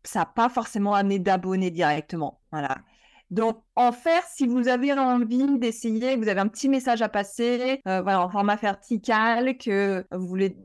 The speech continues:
donner des petits conseils, et cetera. Mais, euh, voilà, vous pouvez tester, mais je dirais que c'est en plus si vous avez le temps. En tout cas, moi, c'est, c'est ce que je pense, en tous les cas, de, de YouTube. Je vois beaucoup plus de résultats sur le format traditionnel. C'est beaucoup plus intéressant pour les entrepreneurs.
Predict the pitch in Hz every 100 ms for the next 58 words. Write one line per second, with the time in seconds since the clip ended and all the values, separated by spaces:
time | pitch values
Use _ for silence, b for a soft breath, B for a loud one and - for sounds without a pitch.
0 | - 165 208 208 214 220 208 214 214 214
1 | 208 196 202 202 247 269 214 208 - -
2 | 190 202 202 160 185 185 202 226 220 -
3 | 247 247 - 196 - 202 180 - 196 202
4 | - 214 262 262 - 196 - 170 180 175
5 | 160 - 156 - _ 165 - 190 220 208
6 | - 185 180 - _ _ _ 185 - 196
7 | - 208 202 - 175 170 165 - 185 170
8 | 165 151 147 147 165 165 170 - 160 139
9 | 170 190 - 208 202 196 185 - 202 165
10 | 160 156 151 - 185 - B B B 180
11 | - 170 - - 190 175 - 156 135 123
12 | - _ - 220 196 - 180 170 170 147
13 | - 185 170 151 156 - 143 147 131